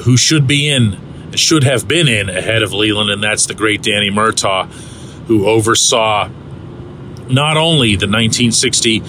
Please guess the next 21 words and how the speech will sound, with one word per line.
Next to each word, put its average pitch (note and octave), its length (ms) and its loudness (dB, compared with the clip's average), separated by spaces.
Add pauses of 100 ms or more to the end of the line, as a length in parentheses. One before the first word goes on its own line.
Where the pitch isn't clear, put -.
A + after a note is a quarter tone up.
(260)
and G2+ 140 0
nineteen A2+ 420 2
seventy-one G#2+ 1400 -2
World A#2 300 2
Series A2 520 2
champions G#2+ 760 0 (640)
in G2+ 160 0
Pittsburgh, G#2+ 520 0
but G#2 140 0
also A2 580 2 (400)
was G#2+ 200 2
the A2+ 80 -2
manager A2 480 2
who G#2+ 180 2
wrote G#2 280 4
out G2+ 260 0
the F#2+ 80 -4
first - 540 0
all-black F#2+ 540 0
lineup, G2 540 0 (1120)
uh, - 140 -8